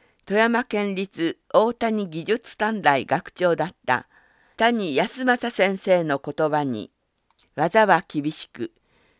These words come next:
心は緩やかに」があります。緩やかには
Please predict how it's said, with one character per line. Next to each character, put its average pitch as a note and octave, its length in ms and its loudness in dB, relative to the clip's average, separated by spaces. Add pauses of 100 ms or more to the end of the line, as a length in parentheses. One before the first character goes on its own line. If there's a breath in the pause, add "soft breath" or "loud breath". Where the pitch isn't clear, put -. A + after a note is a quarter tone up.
心 G#3+ 460 2
は D3 140 4
緩 D3 240 2
や F3 160 4
か C3 180 -4
に」 A2 220 -6 (280)
が E3+ 280 -2
あ D3 80 0
り C#3 120 -2
ま B2 160 -4
す。 - 200 -20 (640)
緩 E3+ 200 -2
や G#3 140 2
か D#3+ 180 -6
に C3+ 160 -2
は B2 240 0